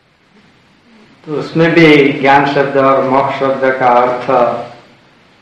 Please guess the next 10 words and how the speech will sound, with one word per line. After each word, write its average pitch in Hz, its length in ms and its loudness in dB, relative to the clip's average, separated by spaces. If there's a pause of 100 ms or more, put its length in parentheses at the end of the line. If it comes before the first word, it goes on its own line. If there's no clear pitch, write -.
(160)
एक 139 220 -8
ही 147 260 4
होता - 300 -4
है। - 140 -16 (4000)
जैसे 120 680 -4 (3250)
कोई 139 120 -6
आदमी 131 300 -2
बोल 127 260 0
दे 120 240 0
के 117 240 -2